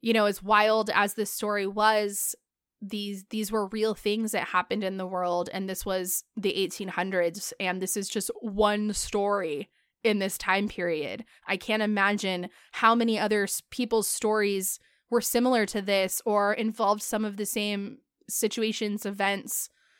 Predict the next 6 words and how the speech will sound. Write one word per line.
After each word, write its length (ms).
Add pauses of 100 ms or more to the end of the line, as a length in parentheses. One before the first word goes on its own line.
(100)
experiences. 1000 (640)
And 640 (640)
God, 480 (540)
what 540 (200)
hard 640
times. 680